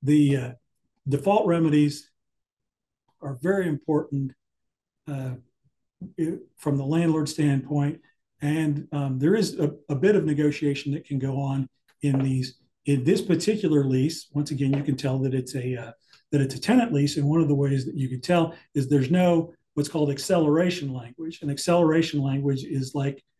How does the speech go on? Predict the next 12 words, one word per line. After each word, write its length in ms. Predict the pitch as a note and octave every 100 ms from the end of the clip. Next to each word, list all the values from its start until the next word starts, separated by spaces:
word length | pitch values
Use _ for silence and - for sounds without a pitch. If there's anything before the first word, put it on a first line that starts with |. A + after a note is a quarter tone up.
| _ _ -
uh, 260 | C#3 C3 C#3+
calling 340 | - E3 D#3 C#3
a, 460 | C3 B2+ - -
a 40 | C3
mortgage 640 | D3 F3+ D3+ C3+ - - _ _ _ _ _
note 400 | D3 D3 C#3+ D#3 - _ - A#2+
due 220 | F3 E3
and 120 | C#3
payable 640 | D#3+ E3+ D#3 C3+ C#3 C3 _
for 200 | - D3
default. 560 | C3 C3 - C3+ B2+ -
So, 340 | - C#3+ C3